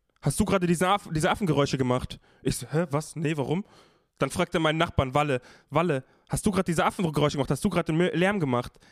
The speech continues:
Er geht dir, er geht und wir waren in drei Reihen aufgeteilt in der Klasse.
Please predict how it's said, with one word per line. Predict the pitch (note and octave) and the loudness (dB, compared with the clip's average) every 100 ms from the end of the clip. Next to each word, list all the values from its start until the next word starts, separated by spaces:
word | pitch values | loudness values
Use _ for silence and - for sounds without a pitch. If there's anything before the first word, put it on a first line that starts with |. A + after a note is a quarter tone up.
| _ _ _ | _ _ _
Er | - C3+ | -4 -2
geht | D#3+ E3 | 0 0
dir, | D#3 D#3 | -2 -2
er | |
geht | C#3+ F#3+ | -2 -2
und | F3+ F#3 | -2 -2
wir | D#3 | 0
waren | D#3 F3 | 2 0
in | E3 | 0
drei | E3+ F#3+ | 0 0
Reihen | D#3 F3 G#3+ | 0 0 0
aufgeteilt | G3 - - G3 G3 | -2 -2 -2 -2 0
in | |
der | F#3 | -4
Klasse. | - F#3+ - A3 | -2 -4 -2 -6